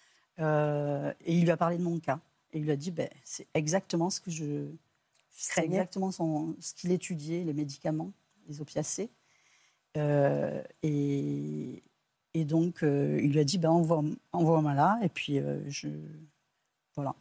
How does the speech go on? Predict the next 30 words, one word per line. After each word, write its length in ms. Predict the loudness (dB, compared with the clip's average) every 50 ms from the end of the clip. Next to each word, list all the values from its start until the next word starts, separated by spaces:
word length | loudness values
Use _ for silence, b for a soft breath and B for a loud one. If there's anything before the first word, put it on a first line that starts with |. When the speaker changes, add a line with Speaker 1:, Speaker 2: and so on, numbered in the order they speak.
| _ B B B B B B B B B
Speaker 1:
Donc, 220 | -4 -2 0 0 2
deux 120 | 2 2 2
jours 180 | 2 4 4
après, 260 | 4 2 2 -2 -2
je 60 | -2 -2
suis 240 | -2 -2 -2 0
allée 120 | 2 4 4
en 100 | 4 4
rendez-vous. 580 | 4 4 2 2 2 0 -2 -2 -2 -2 -4 -4 _ _ _ _ _ _ _ _ _ _ _ _ _ _ _ _ _ _ _ -12 -12 -10
Je 120 | -6 -4 -2
suis 180 | 0 0 2
rentrée 280 | 2 2 2 2 0 -2
tout 140 | 0 0 0
de 60 | 2
suite 160 | 2 0 2
dans 120 | 2 2
le 60 | 2 2
processus 520 | 0 0 0 2 2 0 0 0 0 -2
d'hôpital 380 | -2 -2 -2 0 2 2 2 4
de 120 | 2 2
jour. 380 | 2 2 2 0 0 -2 -10 -14 -8 -8
J'ai 140 | -6 -4
pas 120 | -2 0 0
voulu 200 | 0 0 2 0
être 160 | 2 2 2
internée 420 | 2 4 4 4 4 6 4 4 4
parce 160 | 2 0 0
qu'on 380 | 0 0 -2 -2 _ -2 0 4
m'a 140 | 4 4 4
proposé 520 | 4 2 0 2 2 2 4 2 2 0